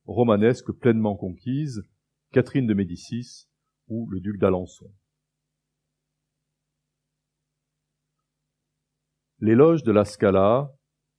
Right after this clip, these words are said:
de San Carlo à Naples, du théâtre Argentina à Rome, louées à l'année ou concédées à vie, tapissées, tendues, meublées, baldaquinées au goût de leurs locataires,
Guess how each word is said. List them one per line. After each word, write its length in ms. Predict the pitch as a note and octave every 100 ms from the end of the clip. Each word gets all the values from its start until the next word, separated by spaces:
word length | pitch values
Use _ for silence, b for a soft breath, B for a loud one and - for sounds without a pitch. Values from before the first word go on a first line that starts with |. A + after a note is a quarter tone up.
| -
de 60 | G2
San 200 | G#2+ G#2
Carlo 380 | G#2 G2 G#2
à 60 | G2
Naples, 380 | F#2 F#2+ A2 - _ -
du 180 | F2+ F2+
théâtre 480 | G#2 G2 G2+ - G#2
Argentina 600 | F2+ G2 F2 F#2+ G2+ G2+
à 160 | -
Rome, 520 | F#2+ G#2 B2+ C#3 G2+ F#2 _ _ _ -
louées 420 | G#2 A2 C3+ B2+
à 60 | G#2+
l'année 320 | G#2+ G#2+ A#2+
ou 160 | A2+ G2
concédées 560 | A#2 G#2+ A2 F#2+ G#2+
à 140 | G2+ F#2+
vie, 400 | E2 G#2+ C3+ D3+ _ _ _ -
tapissées, 640 | A2+ - A2+ - B2+ C#3
tendues, 440 | C3+ A2 G2 A2 A#2+
meublées, 500 | G#2 G2+ G2 G#2+ A#2+
baldaquinées 840 | G2+ G2 G#2 - G2+ G2 A2+ C3
au 120 | -
goût 300 | F#2 F#2 A2+
de 80 | G#2
leurs 160 | F#2+ F#2+
locataires, 580 | F#2+ G2 - A#2+ C#3+